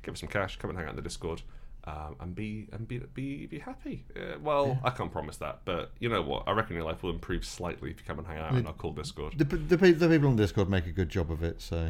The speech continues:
Speaker 1: They do. It's a wonderful place. Uh, you can also pre-order Heart. I'm gonna put in a plug for that. If you haven't pre-ordered Heart already, you're like, "Oh, I don't know, maybe I might get it." Get it now.
Speaker 2: Yeah, it's really
Speaker 1: I'm,
Speaker 2: good.
Speaker 1: I'm not saying it's cheaper now, but we do get the money faster, so I like that.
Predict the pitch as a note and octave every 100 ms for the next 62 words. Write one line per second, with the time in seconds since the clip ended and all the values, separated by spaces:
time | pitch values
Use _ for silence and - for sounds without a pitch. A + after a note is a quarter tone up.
0 | E2 G2 F2+ D#2 D2+ D2+ - F#2 F2 -
1 | - - - - - - - - - -
2 | - F2 E2 E2 D#2+ A2+ - F#2+ G2+ A2
3 | - D#2+ D#2+ G#2+ - - D3 C#3 C3 B2+
4 | B2 B2 B2 F#2 - - - - - B2
5 | B2 - A#2 - A#2 - D#2+ E2+ - B2+
6 | C#3 B2 - E2+ C#2 C2+ C#2+ C#2+ - D2+
7 | D2+ C#2+ D#2 A#2 G2+ - A4+ F#4 - E2+
8 | F#2 C3+ G2 F#2 E2+ - D#2 D#2+ - -
9 | - - - E2 D#2+ E2 E2 - - -
10 | - - - E2+ E2+ F2+ E2+ D#2+ - A2
11 | - A2+ G#2+ - - C3+ A2+ D2+ D2+ D#2+
12 | - G2 C3 B2+ G#2 A#2 G2+ F2 F2 D#2
13 | - C#2 G2+ G2 G#2+ - - F2+ C#2